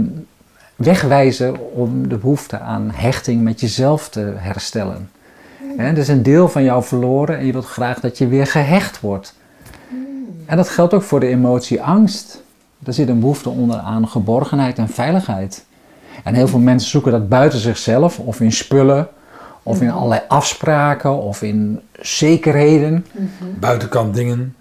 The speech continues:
Speaker 1: Precies, buitenkant dingen. En daarmee verliezen ze zichzelf.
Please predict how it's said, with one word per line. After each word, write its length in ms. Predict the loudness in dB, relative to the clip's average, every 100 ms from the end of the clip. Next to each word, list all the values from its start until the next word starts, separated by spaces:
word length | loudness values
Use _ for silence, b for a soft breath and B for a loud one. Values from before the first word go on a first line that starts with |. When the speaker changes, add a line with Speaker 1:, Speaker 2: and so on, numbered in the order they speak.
| _
Speaker 1:
Precies, 420 | 2 2 6 4 6
buitenkant 540 | 4 6 4 4 6
dingen. 500 | 6 6 6 4 0
En 100 | -2
daarmee 420 | 2 4 4 2 0
verliezen 440 | 2 2 4 2 0
ze 80 |
zichzelf. 720 | 0 -2 0 2 2 0 -4